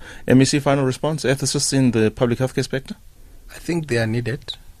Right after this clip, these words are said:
Speaker 2: And, uh, one of the things that is expected of us as medical practitioners is to, to understand the basics of the ethics. You
Speaker 1: Mm.
Speaker 2: know, uh, the four,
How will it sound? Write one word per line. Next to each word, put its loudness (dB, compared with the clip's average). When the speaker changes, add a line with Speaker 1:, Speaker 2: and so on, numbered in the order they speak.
Speaker 2:
And, -4
uh, -2
one 4
of 2
the 2
things 0
that -2
is -6
expected -2
of -6
us -6
as -10
medical -6
practitioners -6
is -6
to, -8
to -2
understand -2
the -6
basics -4
of -10
the -8
ethics. -10
You 6
Speaker 1:
Mm. 4
Speaker 2:
know, -6
uh, -6
the -8
four, -4